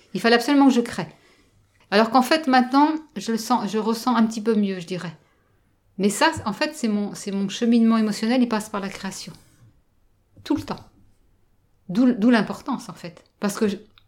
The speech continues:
quand je ne crée pas, mais c'est de cet ordre-là, j'ai la, vraiment la sensation de mourir psychiquement, en fait.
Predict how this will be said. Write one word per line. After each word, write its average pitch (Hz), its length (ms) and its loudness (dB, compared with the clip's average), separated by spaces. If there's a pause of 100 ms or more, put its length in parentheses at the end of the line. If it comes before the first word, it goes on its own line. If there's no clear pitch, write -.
(160)
quand 220 140 0
je 196 100 -2
ne 185 80 -2
crée 170 260 -6
pas, - 300 -4 (800)
mais 185 120 -12
c'est 190 160 -14
de - 40 -18
cet 185 140 -6
ordre-là, 180 480 -4 (260)
j'ai 185 180 -8
la, 196 120 -2
vraiment 220 220 2
la 240 100 4
sensation 226 520 -4
de 214 60 2
mourir 202 340 0
psychiquement, 196 480 -10
en 165 60 -14
fait. - 280 -20